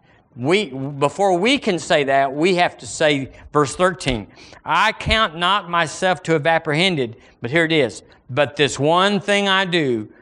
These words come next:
forgetting everything else." Forgetting those things which are behind and reaching forth into those things which are before.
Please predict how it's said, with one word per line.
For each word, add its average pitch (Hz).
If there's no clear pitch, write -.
forgetting 123
everything 123
else." -
Forgetting 170
those 175
things 160
which 135
are 127
behind 165
and 135
reaching 226
forth 185
into 135
those 139
things 135
which 127
are 131
before. 120